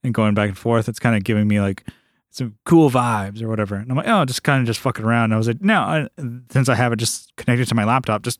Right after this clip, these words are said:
record it. So I was just kinda like, "Cool." I'm like, "Oh, that was fun." And I think partially was I was listening to a record, completely not my genre or our genre or whatever,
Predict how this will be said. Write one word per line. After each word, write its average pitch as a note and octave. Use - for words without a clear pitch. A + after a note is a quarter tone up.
record B2
it. C#2+
So -
I -
was G3
just F3+
kinda F#3+
like, E3+
"Cool." G#3+
I'm C#3
like, -
"Oh, A#3
that G#3
was F#3
fun." F3+
And D3
I C#3
think C#3+
partially D3
was B2
I C3
was A#2
listening A#2+
to A#2
a B2
record, A2
completely E3
not B2
my A#2
genre A2
or G#2
our G#2+
genre G#2
or F#2+
whatever, G#2